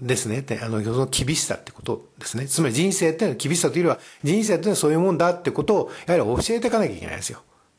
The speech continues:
だからうち、たかだか中学受験受かったからとかね、たかだか大学受験受かっただから、からとかね。実際そっからじゃないですかね。えー、ですよ。そう、<laughs> 実際そういうもんなので、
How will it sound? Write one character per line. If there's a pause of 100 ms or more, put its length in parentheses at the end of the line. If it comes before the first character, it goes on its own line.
(640)
だ
か
ら
う
ち、
た
か
だ
か
中
学
受
験
受
か
っ
た
か
ら
と
か
ね、
た
か
だ
か
大
学
受
験
受
か
っ
た
だ
か
ら、
か
ら
と
か
ね。 (680)
実
際
そ
っ
か
ら
じ
ゃ
な
い
で
す
か
ね。 (800)
え
ー、
で
す
よ。 (180)
そ
う、 (120)
<laughs>
実
際
そ
う
い
う
も
ん
な
の
で、